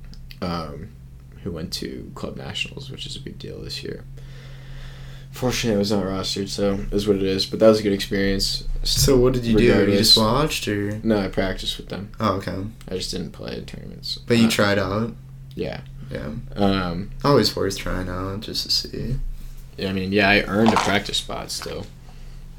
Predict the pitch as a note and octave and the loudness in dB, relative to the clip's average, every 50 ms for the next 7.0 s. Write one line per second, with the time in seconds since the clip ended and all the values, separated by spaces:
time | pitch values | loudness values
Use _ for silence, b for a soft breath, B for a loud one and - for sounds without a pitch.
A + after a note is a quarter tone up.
0 | - - - - - - - - - G2 F2+ F2 E2+ - - - - - - - | -16 -18 -18 -16 -14 -14 -12 -6 -4 -2 -2 -2 -2 -4 -8 -14 -16 -16 -16 -6
1 | - - A#2 A#2 - C3+ A2+ - - - - - - - - G2+ G#2 G#2 G2+ F#2 | 4 4 4 6 4 0 -2 -2 -6 -10 -10 -10 -8 4 6 8 8 8 6 2
2 | F2 - E2 F2+ F2+ - - F2+ F2+ F2+ F2+ F2+ - F#2 A2+ A2 G2 - - B1+ | 0 0 -2 2 2 2 2 4 2 2 2 0 2 6 8 8 8 6 4 0
3 | - G#2 G#2 F#2 F2 - F#2 E2+ F#2 F2+ F#2 F#2+ F#2 G2 F#2+ F#2+ F#2 F2+ F2 - | -2 0 0 -2 -2 -4 -4 0 0 0 2 2 0 0 0 0 0 -2 -4 -4
4 | - F#2 F2+ F2+ F2+ F2 E2+ D#2 - - - F2+ F2 D#2+ D2 D2 - - - - | -4 -2 -2 -2 -2 -4 -4 -6 -8 -6 -6 -6 -6 -6 -8 -10 -10 -10 -10 -10
5 | - - - - F#2 - - - D#2 D2+ - - - - F2+ F2+ E2 B1+ A#1 - | -10 -10 -12 -12 -12 -10 -8 -8 -8 -6 -6 -6 -6 -4 -4 -4 -6 -6 -8 -10
6 | - - - - - - - - - - - - - - - - - C3+ C3+ - | -10 -10 -8 -10 -8 -6 -6 -6 -4 -4 -6 -6 -8 -10 4 6 8 8 8 6